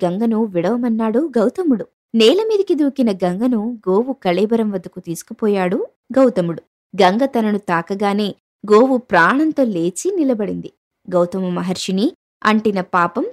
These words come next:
తొలగిపోయింది. సప్తర్షులు గంగను వెంటబెట్టుకుపోయి ఆమెను సముద్రుడికి అప్పగించారు. గంగా ప్రవాహం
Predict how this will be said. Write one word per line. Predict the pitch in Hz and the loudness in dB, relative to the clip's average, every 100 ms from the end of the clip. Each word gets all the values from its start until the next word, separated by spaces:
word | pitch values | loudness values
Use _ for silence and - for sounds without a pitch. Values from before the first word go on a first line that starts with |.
| - | -4
తొలగిపోయింది. | 330 247 220 180 175 170 - _ _ _ | -2 -2 -2 -2 -2 -6 -10 _ _ _
సప్తర్షులు | - 277 277 311 - 269 262 233 | 0 0 2 -2 -2 -2 0 0
గంగను | 214 208 220 190 | -2 0 -2 -2
వెంటబెట్టుకుపోయి | 175 185 196 190 - 208 202 339 554 _ _ - | -4 -4 -6 -6 -12 -4 -2 0 -2 _ _ -2
ఆమెను | 220 202 202 | 0 0 -4
సముద్రుడికి | 196 202 220 185 175 269 | -4 -4 -2 -2 -4 -4
అప్పగించారు. | 359 - 220 185 180 175 - _ 180 185 | -4 -4 -6 -6 -8 -8 -10 _ -4 -2
గంగా | 185 190 | 0 -2
ప్రవాహం | 185 180 170 175 196 277 | -2 -2 -2 -2 -2 -6